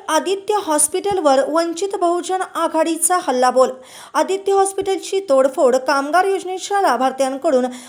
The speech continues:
अतिरिक्त पैसे घेतले जात असल्याचा वंचितांचा आरोप.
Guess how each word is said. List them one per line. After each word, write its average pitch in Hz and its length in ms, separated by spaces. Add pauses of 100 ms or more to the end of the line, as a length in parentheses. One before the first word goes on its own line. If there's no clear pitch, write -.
(120)
अतिरिक्त 381 460
पैसे 370 380
घेतले 349 360
जात 320 260
असल्याचा 349 520
वंचितांचा 262 720
आरोप. 247 320